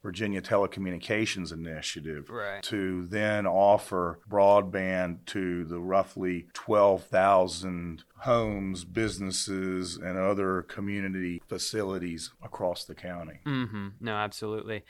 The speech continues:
Speaker 2: This is something that's been important to this Board of Supervisors for, for a long time. I know in two thousand nineteen they said, you know, their goal was to have ninety percent coverage by two thousand twenty-four.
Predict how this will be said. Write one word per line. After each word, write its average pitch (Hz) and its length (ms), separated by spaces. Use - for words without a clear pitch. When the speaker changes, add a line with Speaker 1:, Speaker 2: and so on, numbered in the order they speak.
Speaker 2:
This 147 200
is 143 80
something 123 280
that's 110 160
been 113 160
important 101 420
to 107 80
this 101 180
Board 104 200
of 98 60
Supervisors 98 720
for, 98 340
for 104 140
a 87 80
long 107 240
time. 98 260
I 92 60
know 98 140
in 101 80
two 117 140
thousand 95 360
nineteen 117 480
they 107 120
said, 98 360
you 120 80
know, 127 100
their 120 160
goal 117 360
was 107 180
to 110 80
have 101 180
ninety 104 300
percent 104 400
coverage 92 480
by 87 140
two 101 160
thousand 92 340
twenty-four. 78 640